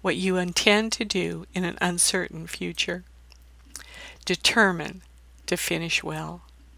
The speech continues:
Whether death takes you home to Jesus or whether you are alive when he returns and finally liberates planet Earth, what will be your report to your commander-in-chief?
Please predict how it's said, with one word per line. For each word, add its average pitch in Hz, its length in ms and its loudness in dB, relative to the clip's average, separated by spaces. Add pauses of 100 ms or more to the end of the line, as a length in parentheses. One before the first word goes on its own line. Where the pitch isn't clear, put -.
(480)
Whether 214 240 10
death 226 300 10
takes - 320 2
you 226 80 6
home 208 300 2
to 226 140 0
Jesus 214 600 2 (240)
or 190 80 0
whether 208 200 6
you 202 200 2
are 180 160 2
alive 180 600 2
when 185 120 0
he 196 140 -2
returns 190 560 0 (260)
and 185 140 0
finally 220 420 8
liberates 180 560 0
planet 180 440 0
Earth, 175 280 -4 (540)
what 226 240 4
will 233 140 2
be 220 120 0
your 180 300 0
report 175 640 -4 (180)
to - 140 -4
your 170 120 0
commander-in-chief? 165 1120 -6